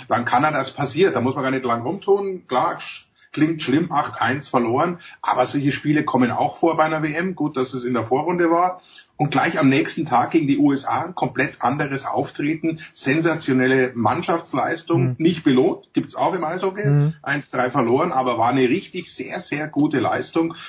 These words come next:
Speaker 1: und dann gegen die Finnen wieder daran angeknüpft und natürlich war das wichtig jetzt. Wie gesagt, gegen die Russen, glaube ich, äh,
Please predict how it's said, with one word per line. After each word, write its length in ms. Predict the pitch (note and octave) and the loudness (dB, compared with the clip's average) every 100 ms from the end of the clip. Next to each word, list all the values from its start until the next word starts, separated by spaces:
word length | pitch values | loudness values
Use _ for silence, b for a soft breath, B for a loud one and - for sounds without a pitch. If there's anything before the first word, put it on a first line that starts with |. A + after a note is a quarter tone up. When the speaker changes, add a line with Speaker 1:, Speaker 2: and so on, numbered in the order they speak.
| B | B
Speaker 1:
und 160 | A2+ | -2
dann 140 | A2 G2+ | 0 2
gegen 160 | G#2+ | 2
die 40 | F#2 | 0
Finnen 600 | - A2+ C#3+ D3+ D#3 D#3 _ _ | 0 2 2 0 -4 -8 _ _
wieder 360 | - B2+ C#3+ - | -2 2 2 2
daran 280 | A#2+ G#2+ G#2+ | 2 2 0
angeknüpft 720 | A2 C3+ D#3+ D#3+ E3 - - | 0 0 0 0 -2 -2 -4
und 300 | A#2+ A#2 - | -2 -2 -4
natürlich 500 | G2 G3 G3+ - - - - _ | -2 0 0 -2 -10 -18 -20 _
war 200 | G2+ F#2 | 0 0
das 160 | F#2+ F#2+ | 0 -2
wichtig 340 | G2 - F#2 | -6 -8 -12
jetzt. 320 | G2 - - - | -10 -12 -12 -6
Wie 120 | A2 | -2
gesagt, 340 | A#2 A#2 A#2 | 0 0 -2
gegen 160 | A2 A2+ | -2 2
die 60 | |
Russen, 340 | A#2+ D#3+ - E3+ | 4 4 2 2
glaube 260 | C#3 C#3+ | 2 4
ich, 160 | D3+ - | 4 2
äh, 120 | C3 | -4